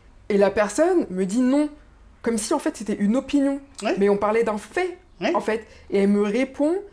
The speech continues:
Speaker 1: de, de manière très hautaine, tu vois. Genre, euh, « Oh, ma chère Jessica, euh, mais, euh, l'histoire, euh, ne s'arrête pas là où vous
Speaker 2: Oui.
Speaker 1: voulez. » Genre,
Speaker 2: Mais non,
Speaker 1: on
Speaker 2: parce que
Speaker 1: parle de faits
Speaker 2: les gens,
Speaker 1: concrets et réels.
Speaker 2: les gens
Speaker 1: <laughs> Tu
Speaker 2: pensent
Speaker 1: vois.
Speaker 2: que quand tu balances un fait historique
Speaker 1: Ouais.
Speaker 2: ou un fait scientifique,
Speaker 1: Mm.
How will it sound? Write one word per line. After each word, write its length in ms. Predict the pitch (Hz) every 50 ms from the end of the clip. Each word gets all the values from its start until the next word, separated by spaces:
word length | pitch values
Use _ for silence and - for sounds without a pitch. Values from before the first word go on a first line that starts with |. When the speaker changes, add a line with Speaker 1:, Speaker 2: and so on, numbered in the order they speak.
| - - _ _ _ _ -
Speaker 1:
de, 180 | 170 170 196 196
de 180 | 196 185 170 190
manière 220 | 190 196 202 -
très 280 | - - 339 349 269 302
hautaine, 400 | 302 302 381 392 392 330 247 208
tu 160 | - - 233
vois. 240 | 226 240 262 269 254 208
Genre, 160 | 196 175 175
euh, « 240 | 170 170 175 185 247
Oh, 40 | 254
ma 140 | 220 180 175
chère 200 | - 247 233 208
Jessica, 400 | 170 170 - - - - 277 339 240
euh, 180 | 151 147 147
mais, 180 | 151 147 143 147
euh, 20 | 139
l'histoire, 440 | 135 151 - - - 156 285 226 156
euh, 80 | 147 139
ne 80 | 151
s'arrête 240 | - - 151 127 -
pas 100 | - 233
là 100 | 233 226 226
où 80 | 202 160
vous 180 | 151 151 -
Speaker 2:
Oui. 60 | - 285
Speaker 1:
voulez. » 180 | 202 196 - - - - - - - - - _ _ _ - 180
Genre, 280 | 185 214 214 - - - - - - - _ _ _ - - - - -
Speaker 2:
Mais 60 | 202
non, 60 | 233
Speaker 1:
on 20 | -
Speaker 2:
parce 80 | 170 -
que 40 | 330
Speaker 1:
parle 280 | 349 339 359 359 226 185
de 140 | 220 220 226
faits 420 | 220 - - - 320 330 320 302 -
Speaker 2:
les 160 | 160 160 165
gens, 160 | 160 214 240
Speaker 1:
concrets 440 | 254 269 269 262 - - 302 349 339 -
et 120 | - 190
réels. 440 | 190 214 247 269 294 285 233 185 - 269 262 151
Speaker 2:
les 100 | 160 165
gens 180 | 165 226 247 233
Speaker 1:
<laughs> 40 |
Tu 60 | 247 214
Speaker 2:
pensent 140 | 202 - -
Speaker 1:
vois. 80 | 247
Speaker 2:
que 100 | - 190
quand 160 | 170 - 180 170
tu 140 | - -
balances 340 | 147 147 175 190 214 208 202
un 100 | 175 165
fait 180 | 165 - 202 185
historique 460 | 170 - - 170 147 160 - - - - - - -
Speaker 1:
Ouais. 160 | 202 190 180
Speaker 2:
ou 100 | 170 170
un 80 | 156 151
fait 220 | - 208 196 180
scientifique, 600 | 175 - - 170 143 131 165 151 131 247 - 208 208
Speaker 1:
Mm. 20 | -